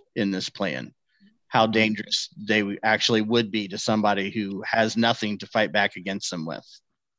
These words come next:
Speaker 2: And it sounds like this thing's a freighter with no defenses. And then you're gonna have
Speaker 1: Right.
Speaker 2: a tie, tie fighter come at you, an attack ship.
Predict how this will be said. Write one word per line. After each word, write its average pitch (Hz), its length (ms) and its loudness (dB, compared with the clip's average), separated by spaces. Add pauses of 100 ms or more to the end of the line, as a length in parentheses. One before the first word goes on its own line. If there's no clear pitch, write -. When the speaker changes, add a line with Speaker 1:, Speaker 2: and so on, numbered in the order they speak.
(1160)
Speaker 2:
And 208 100 10
it 147 140 8
sounds 233 340 6
like 170 140 6
this 156 160 0
thing's 151 280 -2
a 113 60 0 (160)
freighter 147 360 8
with 107 220 4
no 135 160 6
defenses. 110 840 -2 (300)
And 127 200 4
then 139 120 8
you're 185 140 8
gonna 160 200 4
have 135 200 4
Speaker 1:
Right. 120 200 6
Speaker 2:
a - 20 -14
tie, 143 420 2 (100)
tie 143 260 0
fighter 120 360 0
come 123 280 -6
at 120 240 -4
you, 110 300 -2 (400)
an 127 120 2
attack 165 500 0
ship. 104 340 0